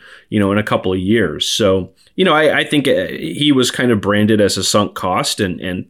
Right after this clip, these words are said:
you know, rightfully so, uh, given what his performance was and what he was getting paid over the first, uh, you know, several years of that contract. But yeah, by the end with the Giants, he was probably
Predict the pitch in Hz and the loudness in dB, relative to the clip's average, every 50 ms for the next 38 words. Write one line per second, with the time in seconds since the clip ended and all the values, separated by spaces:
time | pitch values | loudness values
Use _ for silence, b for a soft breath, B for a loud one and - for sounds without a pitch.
0 | _ - 349 240 147 123 120 120 143 147 - - 110 110 98 - - 131 131 - | _ -6 -2 0 0 2 2 2 2 0 0 2 2 2 2 2 2 2 4 4
1 | - 110 107 B B B B B B B 107 107 107 104 101 104 - - 85 107 | 4 2 0 B B B B B B B 0 2 2 2 2 0 -2 -4 -6 -4
2 | 107 117 113 110 110 98 - 110 110 113 107 101 - - 107 - - 110 107 107 | 0 2 2 2 2 0 0 0 0 0 0 0 -2 -6 -6 -2 0 2 4 4
3 | 104 - - 98 104 110 107 98 92 98 98 92 92 - - 107 98 90 85 - | 2 2 0 0 0 0 0 0 0 0 0 0 -2 -4 -2 -2 -4 -4 -4 -2
4 | 120 123 120 101 92 98 - B B B B B B - 95 104 104 98 92 - | 0 2 2 2 0 -2 -6 B B B B B B -4 -2 0 0 -2 -2 -2
5 | - 104 98 95 - - - 98 95 95 87 - - 123 104 92 - - - - | -2 0 0 0 -2 -2 0 0 0 0 -2 -4 -6 -8 -8 -8 -10 -10 -8 -4
6 | - 127 110 104 95 95 101 101 104 - 98 90 92 82 - - - 123 143 143 | -2 -2 0 0 0 0 0 0 0 0 -2 -4 -4 -6 -4 -2 -2 -2 0 -2
7 | - - 85 87 - - - 180 - - - 294 - - 175 196 220 202 165 190 | -4 -6 -8 -8 -6 -2 -2 -2 0 0 -2 -2 -2 0 0 0 2 2 2 2
8 | 208 208 185 - 143 135 131 131 160 185 160 113 117 - - 165 175 147 139 - | 2 2 0 0 -2 -2 -2 0 0 2 2 0 0 -2 -2 0 0 0 -2 -2
9 | - 120 123 147 - 135 120 - | 0 0 2 2 2 2 0 0